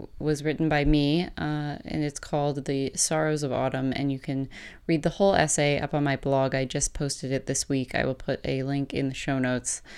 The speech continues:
And the inspiration for the topic today is the fact that it is September. It is the month of, uh, the sorrows of the Virgin Mary, the seven sorrows of Mary. It is,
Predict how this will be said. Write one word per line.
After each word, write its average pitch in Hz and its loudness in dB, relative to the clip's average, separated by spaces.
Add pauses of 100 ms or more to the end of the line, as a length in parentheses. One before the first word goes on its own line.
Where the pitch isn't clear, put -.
(380)
And 160 4
the 165 2
inspiration 202 4
for 160 2
the 143 -2
topic 165 -2
today 156 2
is 147 0
the 156 -4
fact 147 -4
that 143 -2
it 139 0
is 139 0
September. 190 0 (400)
It 151 4
is 143 0
the 139 2
month 151 2
of, 143 0
uh, 139 -4
the 139 -4
sorrows 156 2
of - -2
the 131 -6
Virgin 139 -2
Mary, 143 2
the 143 -2
seven 147 0
sorrows 139 0
of 135 -2
Mary. 156 2 (460)
It 147 4
is, 139 2